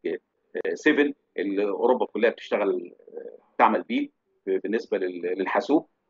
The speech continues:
وبالرغم من ذلك فإننا نجد، آه، بصيص ضوء من أن هناك مثلا، آه، دخول الذكاء الاصطناعي في بعض الجامعات، موجود في مصر، في السعودية، في بعض الدول، آه، بتفاوت النسبة.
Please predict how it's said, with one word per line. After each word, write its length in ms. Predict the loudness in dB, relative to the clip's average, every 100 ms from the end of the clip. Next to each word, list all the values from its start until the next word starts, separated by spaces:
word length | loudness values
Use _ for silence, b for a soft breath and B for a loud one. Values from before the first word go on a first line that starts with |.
| _ 6
وبالرغم 560 | 8 8 8 6 4
من 160 | -2 -2
ذلك 400 | -2 -4 -8 -20 _ -10
فإننا 840 | -8 -4 -2 -2 -2 0 -2 -4 0
نجد، 300 | 0 0 -6 _
آه، 260 | -6 -4 -2 -4
بصيص 340 | -2 -4 2
ضوء 220 | 4 4 _ _ _ _ _ -10
من 160 | -2
أن 200 | 2 4
هناك 340 | 4 2 2 0
مثلا، 400 | 0 2 0 -2
آه، 420 | 0 2 4 0 -4 _ -18
دخول 300 | 0 4 4 4
الذكاء 460 | -2 -2 2 2 2
الاصطناعي 600 | -4 -4 0 0 -2 -12 _ _ _
في 100 | -4
بعض 440 | 4 6 6 2 _ _ _ _ -8
الجامعات، 760 | -8 -2 0 2 2 0 -6 _ _
موجود 380 | -14 -6 -4 -4 _ _ -12
في 200 | -8 -2
مصر، 380 | 0 0 0 -6
في 120 | -8
السعودية، 600 | -10 -4 0 2 2 2
في 160 | 0 4
بعض 220 | 4 4
الدول، 340 | 2 2 2 -2 _ _ _ -4
آه، 120 | -2
بتفاوت 520 | -2 0 6 6 6
النسبة. 420 | 2 2 2 -2